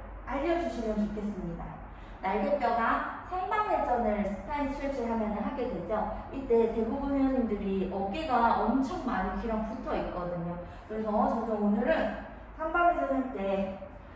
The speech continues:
전거근도 쓰고, 끌어내려주는 하부 승모근도 쓰고, 상부 승모근도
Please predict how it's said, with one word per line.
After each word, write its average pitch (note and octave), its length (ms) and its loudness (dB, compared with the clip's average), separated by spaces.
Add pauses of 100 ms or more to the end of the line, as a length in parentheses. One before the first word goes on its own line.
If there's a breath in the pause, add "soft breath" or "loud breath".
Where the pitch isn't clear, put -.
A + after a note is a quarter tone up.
(400 loud breath)
전거근도 D#4+ 760 4
쓰고, F4 360 0 (680 loud breath)
끌어내려주는 E4 600 4
하부 F#4 260 2
승모근도 E4+ 500 0 (100)
쓰고, G3+ 340 -6 (420)
상부 D#4+ 240 -4
승모근도 A#3 520 -2